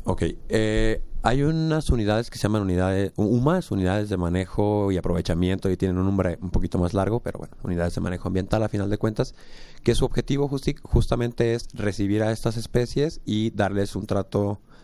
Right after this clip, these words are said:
digno a aquellas que no se pueden reubicar, y las que sí se pueden reubicar, trabajan con ellas en estrategias de reubicación.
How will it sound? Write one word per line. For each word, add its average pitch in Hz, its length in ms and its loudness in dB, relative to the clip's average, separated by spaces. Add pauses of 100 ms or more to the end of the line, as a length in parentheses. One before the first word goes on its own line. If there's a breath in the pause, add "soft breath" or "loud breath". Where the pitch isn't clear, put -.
digno 107 420 0
a 92 100 0
aquellas 101 320 -2
que 80 100 -4
no 90 80 2
se 113 100 0
pueden 123 280 0
reubicar, 120 440 -2
y 104 80 -2
las 90 160 0
que 92 120 -2
sí 110 80 -4
se 120 100 0
pueden 120 220 0
reubicar, 113 420 -2 (320 soft breath)
trabajan 92 380 0
con 95 160 0
ellas 104 180 0
en 98 80 0
estrategias - 480 -4
de 95 100 0
reubicación. 85 580 -4